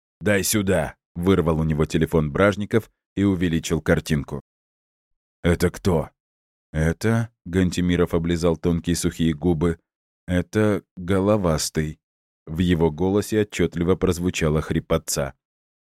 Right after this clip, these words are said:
Бражников поднял на него тяжелый, не предвещающий ничего хорошего взгляд. Затем поднял со стола принесенный Гочей снимок с видеокамеры и положил рядом с телефоном.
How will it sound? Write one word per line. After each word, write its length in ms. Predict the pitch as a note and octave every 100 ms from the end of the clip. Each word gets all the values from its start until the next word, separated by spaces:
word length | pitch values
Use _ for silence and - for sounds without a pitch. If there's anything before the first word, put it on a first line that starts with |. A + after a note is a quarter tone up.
| _
Бражников 600 | D#2+ F#2 G2+ G#2+ G2 G2+
поднял 380 | - G2 G2+ G2+
на 100 | G2
него 240 | G2 F#2
тяжелый, 540 | F#2+ G2 F2 G2 G#2 A2
не 100 | G#2+
предвещающий 960 | G#2 F#2 F#2 F#2 - F#2 F#2+ F#2+ G#2
ничего 560 | G2 G2+ G#2 - G2 F2+
хорошего 680 | F2+ G2+ F2 E2 - F2 E2+
взгляд. 560 | E2 D#2+ E2 D2+ - - _ _ _
Затем 420 | F2+ F#2 G2+ F#2+
поднял 360 | F2+ F#2+ F2+ F2
со 120 | E2+
стола 320 | - F2 F2
принесенный 600 | E2 E2+ E2+ - F2 E2+
Гочей 360 | D2+ E2+ - D#2+
снимок 440 | - F2 F2 D#2+
с 80 | -
видеокамеры 800 | D#2+ D#2 D#2 D2+ E2+ F2 G2 G#2 - _ _ -
и 100 | A#2
положил 540 | A2+ G#2+ G#2 F2+ F#2+
рядом 360 | F2+ E2 E2+ D#2+
с 80 |
телефоном. 720 | - E2+ F2 D#2+ D2 C#2+ C2+